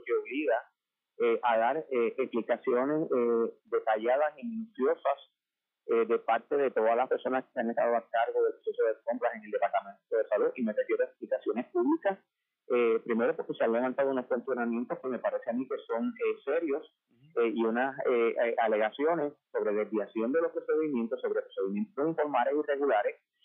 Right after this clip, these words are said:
Speaker 1: que no están, que ni tan siquiera se salieron de los procedimientos que se establecen para las compras de emergencia.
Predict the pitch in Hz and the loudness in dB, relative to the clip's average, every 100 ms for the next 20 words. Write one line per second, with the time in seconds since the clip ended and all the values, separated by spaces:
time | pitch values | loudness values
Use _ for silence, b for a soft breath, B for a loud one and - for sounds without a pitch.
0 | B B - 143 143 156 170 175 175 - | B B -2 0 0 0 0 0 -2 -4
1 | 147 135 143 135 - _ 135 156 180 151 | -2 0 -2 -4 -8 _ 0 2 0 -2
2 | - 139 131 156 175 160 151 147 151 139 | 0 0 2 2 2 0 -2 -4 0 2
3 | 127 131 139 170 165 - 139 123 143 165 | 2 -2 -4 -6 -8 -4 -2 0 -2 -2
4 | 165 139 123 - 110 123 139 147 156 110 | -2 0 0 -2 -2 -2 -2 -4 -4 -6
5 | 107 - 147 | -4 -4 -4